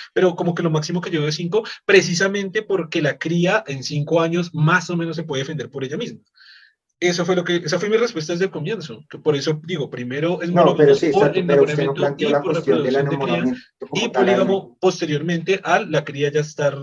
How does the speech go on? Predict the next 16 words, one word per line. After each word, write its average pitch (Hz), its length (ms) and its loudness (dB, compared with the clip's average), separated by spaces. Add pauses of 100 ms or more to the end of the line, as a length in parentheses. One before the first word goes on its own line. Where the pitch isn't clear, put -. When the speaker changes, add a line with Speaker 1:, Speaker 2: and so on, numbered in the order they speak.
(260)
Speaker 1:
lista 147 400 -6
para 135 260 -2
defenderse, 117 520 -10
Speaker 2:
Sí, - 40 4
Speaker 1:
pues. 147 100 4
Speaker 2:
exacto, 127 280 0 (120)
lo 127 140 0
que - 100 -2
estoy 131 160 2
diciendo 143 280 0
es 147 100 -4
que, 151 200 6
eh, 139 340 2
estaba 123 240 -2
pensando 127 400 -2
es, - 260 -8